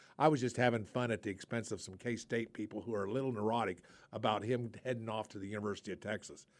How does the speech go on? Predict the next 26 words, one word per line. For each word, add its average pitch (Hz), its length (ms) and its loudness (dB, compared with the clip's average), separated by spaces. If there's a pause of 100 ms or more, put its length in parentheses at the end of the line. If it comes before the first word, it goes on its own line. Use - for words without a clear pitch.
(140)
Now, 175 80 6
don't 160 120 8
get 143 120 6
me 107 80 0
wrong. 117 340 4 (420)
University 151 340 4
of 90 80 -6
Texas 110 400 0
in 98 120 -6
basketball 104 460 4
is 90 60 0
a 90 80 0
heck 127 220 2
of 101 60 -2
a 92 60 0
gig. 156 440 0 (420)
I 151 60 0
mean, 139 160 4
that 165 180 8
is 120 160 4
not 156 220 4
a, 110 80 2 (220)
you 156 100 6
know, 156 80 8
you 147 220 6
could, 165 260 6